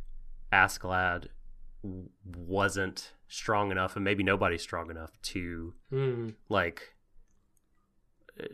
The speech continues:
Speaker 1: to, to withstand it, and he, he bent, he adapted,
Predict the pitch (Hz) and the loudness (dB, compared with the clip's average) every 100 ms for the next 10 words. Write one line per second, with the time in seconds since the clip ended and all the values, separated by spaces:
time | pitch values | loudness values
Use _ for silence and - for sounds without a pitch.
0 | - - - 107 - 113 101 98 - - | -12 -10 -4 -2 0 0 2 0 -2 -2
1 | 98 98 98 - 95 95 98 98 98 110 | 0 0 0 -2 -2 0 0 0 0 -2
2 | 104 - 104 85 - - - 110 104 90 | -4 0 0 0 -4 -14 -10 -2 0 6
3 | 92 90 - 82 - | 6 6 2 -10 -10